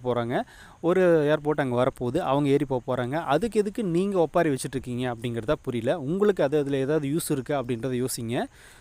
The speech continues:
So, at least உங்களை அதுல போறக்கூடிய ஆள்கள் இருந்தாலும், எல்லாருமே போக முடியுமா அப்படின்னு யோசிங்க. இங்க பதில் இல்ல. ஏன்னா, எல்லாரும்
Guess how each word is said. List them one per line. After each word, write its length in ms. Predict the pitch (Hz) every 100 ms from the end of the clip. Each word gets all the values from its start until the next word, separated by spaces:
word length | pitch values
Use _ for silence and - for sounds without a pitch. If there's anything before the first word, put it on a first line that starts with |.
| -
So, 200 | - 147
at 260 | 107 - 160
least 260 | 196 - 165
உங்களை 200 | 165 156
அதுல 220 | 151 139
போறக்கூடிய 460 | 147 156 151 156 156
ஆள்கள் 280 | 143 143 135
இருந்தாலும், 440 | 127 151 131 123 214 - -
எல்லாருமே 520 | 123 156 208 202 202 -
போக 200 | 180 175
முடியுமா 360 | 170 170 165
அப்படின்னு 280 | 143 147 139
யோசிங்க. 380 | 135 135 127 120 - - - - -
இங்க 180 | 160 180
பதில் 320 | 147 160 196
இல்ல. 220 | 170 175
ஏன்னா, 260 | 151 156 175
எல்லாரும் 340 | 143 165 180